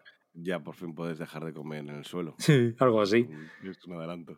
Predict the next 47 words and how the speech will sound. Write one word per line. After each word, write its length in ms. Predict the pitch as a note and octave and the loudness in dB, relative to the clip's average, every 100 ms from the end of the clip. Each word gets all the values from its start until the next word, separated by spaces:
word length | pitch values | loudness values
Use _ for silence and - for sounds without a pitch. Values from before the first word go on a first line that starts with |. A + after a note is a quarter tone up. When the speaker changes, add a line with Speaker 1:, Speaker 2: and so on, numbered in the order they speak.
| _ | _
Speaker 2:
Luego, 280 | D3 D#3 F#3+ | 6 8 10
mira, 260 | G#3 F#3+ C3 | 10 8 8
entrevistamos 1200 | A#2+ A#2+ D3+ C3+ A#2+ - - E3 F3+ F#3+ F3 - | 4 2 4 6 6 4 6 8 8 6 4 4
a 60 | F3+ | 6
la 60 | |
librería 540 | F3 E3 E3+ F3 E3+ E3+ | 8 6 6 6 6 6
Tomos 380 | E3+ E3 - | 4 4 4
y 60 | D#3 | 6
Grapa 360 | D#3 D#3+ D#3 D#3 | 8 6 6 4
en 100 | D3 | 4
el 160 | C#3+ | 4
treinta, 600 | - G3 F#3+ F3+ F#3+ G3 | 6 6 6 6 6 6
en 60 | F3+ | 8
el 60 | C3 | 8
Speaker 1:
Mira, 40 | |
Speaker 2:
veintisiete, 720 | C3 A#2 A#2 - D#3+ F3 G#3 | 6 6 4 6 8 8 6
Speaker 1:
ese 100 | B3 | 4
Speaker 2:
entrevistamos 460 | D3 B2+ A2 D3 - | 4 6 6 6 2
Speaker 1:
también 240 | G#2+ G#2+ | 2 0
lo 60 | G#2 | 0
hicimos, 360 | - G2+ F#2 F2+ | -2 -4 -4 -6
ese 160 | G2 | -8
también 240 | G2 F#2 D#2+ | -6 -6 -6
lo 20 | |
hicimos 260 | - C#2+ - | -10 -14 -16
juntos. 320 | - B1 B1+ | -18 -16 -16
Entonces 160 | C2 - | -6 0
Speaker 2:
Ah, 60 | B2 | 2
Speaker 1:
debe 120 | A#2 | 4
Speaker 2:
verdad, 180 | G#2+ G#2 | 4 2
Speaker 1:
ser 80 | D2 | -4
este 200 | D2 - | -10 -8
Speaker 2:
me 60 | G#2+ | -8
acuerdo. 240 | D2 G2 | -6 -8
Speaker 1:
último 160 | E2+ C#2 | -8 -10
que 500 | C#2+ D2 D2+ C#2+ B1+ | -10 -8 -8 -8 -10
entrevistamos 540 | D2 D#2 - E2+ E2 | -10 -10 -8 -8 -8
a 20 | |
Alfredo 580 | E2+ - E2 E2 E2 D#2 D2+ | -10 -10 -8 -6 -6 -6 -8
Matarranz 560 | D2+ C#2+ C#2 C#2+ - | -10 -12 -14 -16 -16
de, 300 | - - B2+ C3 | -14 -12 -8 -2
Speaker 2:
Ah, 60 | F#3 | 0
Speaker 1:
de 40 | |
Tomos 160 | G#3 G3 | 2 2
y 40 | |
Speaker 2:
verdad. 240 | D3 B2+ C3 | 2 0 -2
Speaker 1:
Grapas. 360 | C3 _ - | -10 _ -20